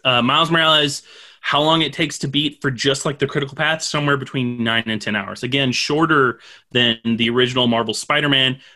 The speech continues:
We, we knew that going in, though. You know, we knew this was gonna be a standalone tile-, uh, title focusing on Miles himself. Peter's not really around for this. Sorry, anyone who really wants to play as Peter Parker. Um, but yeah, it, it's, it's really worth it to experience Miles' story,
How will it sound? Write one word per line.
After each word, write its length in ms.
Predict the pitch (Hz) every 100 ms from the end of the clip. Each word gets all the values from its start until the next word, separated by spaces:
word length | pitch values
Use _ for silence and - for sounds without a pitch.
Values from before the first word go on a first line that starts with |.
| _
We, 260 | 127 120 120
we 120 | 135
knew 140 | 165 180
that 180 | 165 139
going 220 | 131 120
in, 140 | 107
though. 160 | 98 98
You 180 | 107 110
know, 80 |
we 140 | 107 117
knew 140 | 131
this 140 | 139 135
was 120 | 131
gonna 120 | 135
be 120 | 131
a 40 | 127
standalone 520 | - 123 143 147 147
tile-, 500 | 139 131 127 131 - -
uh, 220 | 127 117
title 320 | - 131 120
focusing 460 | - 131 - 139 123
on 140 | 107
Miles 440 | 107 117 127 131
himself. 440 | 127 113 156 170 170 - - _
Peter's 360 | - 123 131 131
not 180 | 127
really 240 | 131 135 139
around 480 | 143 135 135 135 139
for 100 | 131
this. 300 | 131 139 -
Sorry, 320 | 123 120 127
anyone 320 | 131 127 131
who 120 | 139
really 360 | 123 120 139 139
wants 240 | 135 139
to 100 | 151
play 160 | 139 135
as 120 | 143
Peter 200 | 156 143
Parker. 500 | 139 131 127 131 127 - - -
Um, 400 | 120 120 117 117 - _ _ _
but 140 | 143 175
yeah, 160 | 226
it, 240 | 170 180 185
it's, 200 | 202 -
it's 200 | 180 -
really 240 | 240 214
worth 480 | 160 123 139 151 160
it 240 | 143 139 - -
to 260 | - 139 131
experience 680 | 120 - 135 135 127 123 -
Miles' 520 | 120 120 120 117 -
story, 720 | - - 120 117 113 110 -